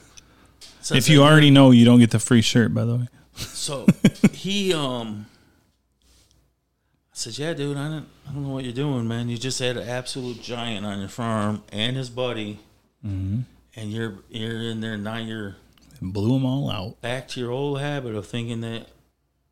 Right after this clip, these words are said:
Speaker 2: this is what's gonna happen, and this is what, you know, like, like, well, you're literally getting tons of deer on camera, and you totally just blew it out." You know,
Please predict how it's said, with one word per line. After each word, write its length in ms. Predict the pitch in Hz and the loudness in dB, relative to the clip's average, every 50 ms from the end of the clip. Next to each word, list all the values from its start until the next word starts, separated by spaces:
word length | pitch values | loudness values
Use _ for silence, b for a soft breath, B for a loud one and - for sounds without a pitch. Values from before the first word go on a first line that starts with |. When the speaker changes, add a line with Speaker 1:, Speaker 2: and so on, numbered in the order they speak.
| _ _ _ _ _ | _ _ _ _ _
Speaker 2:
this 200 | 123 110 - - | -12 -10 -10 -10
is 140 | 113 104 - | -10 -12 -10
what's 200 | 120 120 113 - | -10 -10 -10 -8
gonna 240 | - 127 131 127 120 | -8 -8 -8 -6 -6
happen, 460 | 127 143 147 147 139 - 127 113 113 | -6 -6 -6 -8 -8 -8 -8 -10 -8
and 140 | 113 107 107 | -8 -10 -10
this 240 | 107 110 113 - - | -10 -10 -12 -14 -16
is 120 | 123 - - | -16 -12 -10
what, 200 | 131 120 113 - | -10 -10 -10 -10
you 100 | 123 123 | -10 -10
know, 100 | 123 117 110 | -8 -8 -6
like, 220 | 107 104 101 101 _ _ - | -6 -8 -8 -10 _ _ -18
like, 180 | 107 113 107 - _ _ _ _ _ _ _ _ _ _ _ _ _ _ _ _ _ _ _ _ _ _ _ _ _ _ _ | -16 -16 -16 -18 _ _ _ _ _ _ _ _ _ _ _ _ _ _ _ _ _ _ _ _ _ _ _ _ _ _ _
well, 380 | 104 104 110 117 127 123 113 101 - _ _ _ _ _ _ _ | -14 -10 -8 -8 -8 -8 -10 -14 -18 _ _ _ _ _ _ _
you're 160 | 117 107 104 110 | -16 -14 -12 -10
literally 320 | 117 131 139 135 127 113 110 | -10 -8 -8 -6 -6 -6 -8
getting 380 | 110 107 104 101 101 104 - _ _ _ _ | -8 -10 -12 -12 -14 -16 -18 _ _ _ _
tons 280 | _ - - 147 147 135 | _ -12 -10 -10 -10 -10
of 80 | 127 117 | -12 -12
deer 180 | 120 135 135 131 | -10 -10 -8 -6
on 140 | 120 117 104 | -6 -8 -8
camera, 540 | - - 139 139 131 117 104 101 95 92 95 _ _ _ _ _ _ _ _ _ _ _ _ _ _ _ _ _ _ _ _ _ _ _ _ _ _ _ - | -10 -8 -8 -8 -8 -8 -10 -10 -10 -12 -14 _ _ _ _ _ _ _ _ _ _ _ _ _ _ _ _ _ _ _ _ _ _ _ _ _ _ _ -14
and 160 | 113 110 107 | -10 -10 -8
you 120 | 110 110 | -8 -10
totally 640 | - - - - 113 117 123 120 120 123 123 120 120 | -10 -10 -10 -8 -8 -6 -6 -6 -6 -6 -6 -6 -8
just 420 | 117 117 117 113 - _ _ _ | -8 -8 -8 -8 -12 _ _ _
blew 240 | - 107 120 120 120 | -8 -6 -4 -4 -4
it 80 | 113 110 | -4 -4
out." 260 | 113 117 117 - _ - | -6 -8 -8 -12 _ -14
You 140 | - 113 113 | -12 -10 -8
know, 280 | 110 107 107 107 - | -8 -8 -8 -10 -12